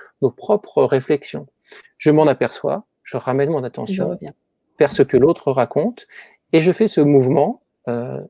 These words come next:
Speaker 1: de distraction, d'attention entre le souffle ou d'autres types de points d'ancrage.
Speaker 2: Mhm, mhm. Et, euh, et, et en, en point d'ancrage, justement, donc tu nous as parlé de la, la respiration consciente, euh, tu peux nous en donner quelques, quelques autres ?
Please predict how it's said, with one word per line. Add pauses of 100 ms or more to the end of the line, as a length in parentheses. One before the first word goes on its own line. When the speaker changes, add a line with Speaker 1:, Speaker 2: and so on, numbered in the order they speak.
(100)
Speaker 1:
de
distraction,
d'attention (280)
entre
le
souffle (100)
ou
d'autres
types
de
points
d'ancrage. (440)
Speaker 2:
Mhm, (200)
mhm. (280)
Et,
euh, (240)
et,
et
en,
en
point
d'ancrage,
justement,
donc
tu
nous
as
parlé
de
la,
la
respiration
consciente,
euh,
tu
peux
nous
en
donner
quelques, (100)
quelques
autres ?